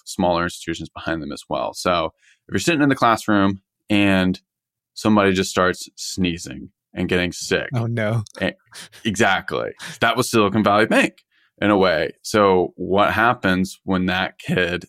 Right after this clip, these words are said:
Speaker 1: is sick is you kinda go, "Oh, no, who else is sick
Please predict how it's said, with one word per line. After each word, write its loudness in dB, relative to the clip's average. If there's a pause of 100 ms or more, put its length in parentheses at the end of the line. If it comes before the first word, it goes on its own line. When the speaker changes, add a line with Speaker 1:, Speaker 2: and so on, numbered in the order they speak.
Speaker 1:
is -2
sick 0 (1040)
is -6
you -8
kinda -6
go, -8
"Oh, -4
no, -4 (120)
who 4
else 2
is -4
sick 0